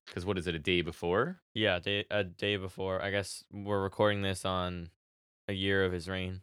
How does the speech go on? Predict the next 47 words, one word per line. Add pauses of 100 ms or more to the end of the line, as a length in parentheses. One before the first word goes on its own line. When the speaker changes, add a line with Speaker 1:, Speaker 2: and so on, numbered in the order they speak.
(100)
Speaker 1:
Right. (160)
So
he, (120)
he
was
Speaker 2:
Wait,
no,
Speaker 1:
confident
Speaker 2:
no,
Speaker 1:
going
in.
Speaker 2:
sorry.
That
would've
been
yesterday.
Speaker 1:
I
think
Speaker 2:
Never
mind.
Speaker 1:
yesterday,
yeah.
Speaker 2:
Never
mind. (840)
Speaker 1:
So
leading
up
to
the
finish
in
this,
I
mean, (100)
part
of
the
story
is
M
J
F
and
Samoa
Joe
are
not